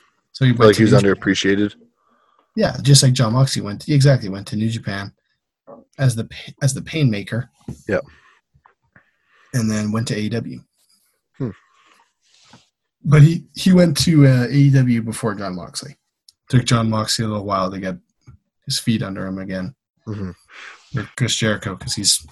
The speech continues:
Speaker 1: to me, the greatest wrestler on the planet, both, um, physically and on the mic of all time.
Speaker 2: Huh. Uh, uh, yeah. I never viewed Chris Jericho as one of the greatest of all times, but, like,
Speaker 1: Oh, see,
Speaker 2: no,
Speaker 1: dude.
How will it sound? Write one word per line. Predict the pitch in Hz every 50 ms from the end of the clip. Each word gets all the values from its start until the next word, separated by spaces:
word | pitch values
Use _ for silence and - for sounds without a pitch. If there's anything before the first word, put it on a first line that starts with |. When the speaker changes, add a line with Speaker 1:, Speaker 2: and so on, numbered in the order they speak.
| _ _ -
Speaker 1:
to | - 120
me, | 117 113 110 107 101
the | - - 104
greatest | - - 107 107 101 101 95 92 - -
wrestler | 95 92 - - 101 95
on | 95 92
the | 95
planet, | 92 - 107 101 101 101 98 92 -
both, | - 139 - 98 95 92 - - - - _ _ - -
um, | 104 101 98 98 98 104 113 131 _ _ _ _ _ _ _ _ - - - - - _ _ _ _ _ _ - 147
physically | 143 - - 123 120 - - - 110 107 - 110 101 101 98
and | 95 92 92
on | - 98 98
the | 98
mic | 92 92 90 87 71 - - - - -
of | 78 90
all | 90 87 85
time. | - 95 85 85 _ _ - - _ _ - - - -
Speaker 2:
Huh. | - 320 277 185 - - - - -
Uh, | - 120 -
uh, | - 135 - - _ _ _ - - - - -
yeah. | 131 143 120 113 - _ _ _ - - - - _ -
I | 117
never | 139 147 156 147
viewed | 110 104 110 113 107 -
Chris | - 123 107
Jericho | - - 120 120 107 - - 120
as | 107 104
one | 104 101
of | 98
the | 98
greatest | 90 - 92 87 92 - -
of | -
all | 90 85
times, | - - - 82 80 90 98 107 104
but, | _ - 87 -
like, | 58 69 67 62 60 71 - - _ _ _ - - _ _ _ _ _ _ _ _ - - _ -
Speaker 1:
Oh, | 123 123 117 110
see, | - - - 120
Speaker 2:
no, | 123
Speaker 1:
dude. | 120 117 113 107 120 131 -